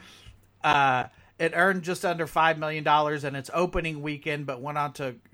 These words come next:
gross over a hundred fifteen million dollars in theaters worldwide. Um,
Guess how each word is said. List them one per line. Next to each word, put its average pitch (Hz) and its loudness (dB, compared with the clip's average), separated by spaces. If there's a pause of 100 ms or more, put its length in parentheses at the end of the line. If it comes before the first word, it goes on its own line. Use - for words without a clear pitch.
(100)
gross 143 -6
over 127 -6
a 120 -8
hundred 147 -8
fifteen 147 -10
million 135 -8
dollars 135 -2
in 123 -12
theaters 156 -8 (500)
worldwide. 160 2
Um, 139 -4